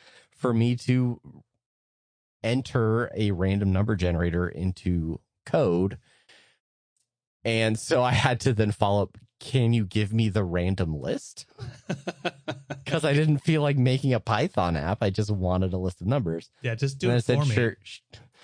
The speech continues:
Speaker 1: sure, here's an example of random lists, uh, of numbers one through eight." And it gave me the question order,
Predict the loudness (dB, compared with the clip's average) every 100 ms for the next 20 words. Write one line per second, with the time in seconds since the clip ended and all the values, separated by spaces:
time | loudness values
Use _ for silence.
0 | -20 -6 0 2 4 2 2 2 0 2
1 | 0 2 2 2 0 0 -2 -6 -20 -20
2 | -8 -2 0 0 0 0 0 -2 -2 -4
3 | -2 0 0 -2 -8 -12 -6 -6 -4 -2
4 | -2 -2 -4 -4 -6 -8 -8 -6 -6 -6
5 | -8 -6 -6 -6 -6 -8